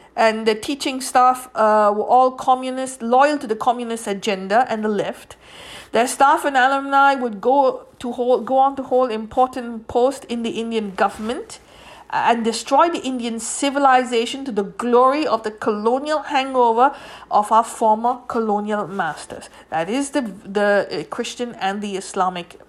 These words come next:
uh, groups. These people were once, these, if, for those who don't know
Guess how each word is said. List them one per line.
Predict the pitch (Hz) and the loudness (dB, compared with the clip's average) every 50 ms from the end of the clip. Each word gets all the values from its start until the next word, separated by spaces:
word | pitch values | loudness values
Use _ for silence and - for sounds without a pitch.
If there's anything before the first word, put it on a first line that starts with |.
| _ _ _ _ _ _ _ _ _ _ _ _ _ _ - - - - | _ _ _ _ _ _ _ _ _ _ _ _ _ _ -20 -20 -14 -4
uh, | - 202 196 196 185 185 190 | 0 2 4 4 4 2 2
groups. | 196 226 254 226 - - - - - - - - - - - - - | 0 -4 -4 -4 -4 -6 -10 -14 -14 -14 -16 -16 -14 -14 -14 -14 -8
These | 202 247 302 349 359 - | -2 2 2 2 2 0
people | - - 311 302 311 311 339 349 302 - | 2 2 2 4 4 4 4 4 2 0
were | 226 233 233 233 | -2 0 0 0
once, | 226 208 226 254 277 320 359 392 - - - - _ - - - - - - - | 0 2 2 2 2 2 0 -4 -6 -8 -10 -12 _ -20 -20 -20 -20 -20 -20 -12
these, | 202 208 302 359 523 523 - - - - - - - - - - - - - - - - - - | -2 0 0 2 2 0 -4 -6 -8 -12 -18 -20 -20 -20 -20 -18 -18 -18 -16 -12 -12 -10 -6 -2
if, | 277 277 - | -4 -4 -4
for | - - - - - 254 | -6 -14 -12 0 0 2
those | 247 359 494 605 523 | 4 4 4 4 4
who | 539 359 - | 2 2 4
don't | - 254 254 254 262 247 | 4 4 4 4 0 0
know | 226 220 208 196 240 311 - | -2 0 0 0 0 -2 -6